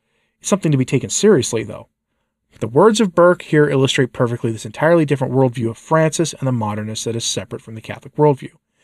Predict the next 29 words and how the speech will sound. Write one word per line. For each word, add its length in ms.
Unity, 560
for 140
its 140
own 160
sake, 320
is 120
not 140
something 460
to 100
be 100
prized. 460
That's 180
what 100
happens 260
when 80
you 60
compare 300
Cardinal 340
Burke's 280
words 280
to, 160
to 100
Francis's. 680
Truth 360
and 100
grace 340
are, 200
and 100
it's 180